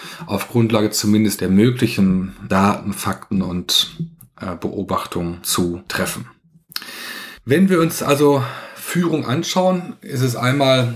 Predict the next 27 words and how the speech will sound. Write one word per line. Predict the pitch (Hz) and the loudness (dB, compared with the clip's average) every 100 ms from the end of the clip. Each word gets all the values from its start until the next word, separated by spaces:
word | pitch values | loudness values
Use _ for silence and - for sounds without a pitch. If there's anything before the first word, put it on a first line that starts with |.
| 131 107 | -6 -8
die | 98 98 | -8 -10
Kompetenz | - 123 120 110 117 113 110 - | -4 0 0 0 -2 -2 -2 -8
des | 101 | -10
Treffens | - 113 113 113 - | -2 -2 0 -4 -2
nicht | 110 113 | -4 -4
entscheidbarer | 104 - 101 98 95 87 | -6 -6 -6 -6 -8 -8
Entscheidungen. | 90 95 104 135 185 190 _ - - - - _ _ | -8 -4 -2 0 0 -4 _ -20 -20 -20 -20 _ _
Aber | 107 117 156 170 170 170 - | -2 0 2 2 0 -2 -4
es | 120 - | -2 0
greift | 120 123 - - - | 2 2 0 -10 -4
natürlich | 113 - 110 101 - | -2 0 0 0 -2
viel | - 135 | -2 -2
zu | - 117 | -2 -4
kurz, | - 107 98 - - 101 | 0 -2 0 -4 -6 -6
wenn | 95 95 | -4 -4
wir | 92 | -6
uns | 95 - | -8 -6
das, | - - - | -6 -8 -10
äh, | - 98 | -8 -8
den | 87 | -6
Begriff | 90 98 95 | -6 -6 -4
Führung | - 117 98 85 80 | 2 4 4 2 0
anschauen. | 85 85 - 87 85 - | 0 -4 -6 -10 -12 -12
Und | 95 85 - - | -14 -12 -14 -12
ich | 95 - | -10 -8
habe | 101 | 0
ja | 107 95 95 | 0 0 -4